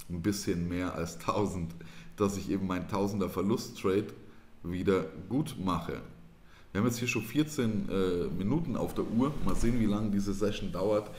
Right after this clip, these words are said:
Ich tue jetzt hier auch mal nicht ausschalten oder schneiden oder sowas, sondern, ja, werde jetzt hier dabei bleiben, ohne, äh, irgendwie Pause zu machen. Und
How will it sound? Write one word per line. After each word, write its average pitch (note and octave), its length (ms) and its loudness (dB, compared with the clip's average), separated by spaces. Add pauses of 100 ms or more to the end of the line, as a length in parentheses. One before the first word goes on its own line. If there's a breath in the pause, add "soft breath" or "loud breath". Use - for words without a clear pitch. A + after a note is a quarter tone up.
(220 loud breath)
Ich - 140 6
tue A#2+ 160 8
jetzt A2 100 6
hier - 160 6
auch A2+ 100 4
mal G#2+ 140 4
nicht F#2 240 -2
ausschalten F#2 560 0
oder E2 220 0
schneiden F#2+ 540 0
oder E2+ 220 -2
sowas, E2+ 440 -2 (420 loud breath)
sondern, F#2 880 2 (280)
ja, A#2 320 -2 (920)
werde F#2+ 240 4
jetzt F#2+ 220 4
hier G#2 160 0
dabei F2 320 2
bleiben, A2 380 0
ohne, A#2 300 10 (200)
äh, F2 300 2
irgendwie F2+ 260 0
Pause G#2+ 460 8
zu - 100 0
machen. E2 320 0 (3000 loud breath)
Und G2 460 0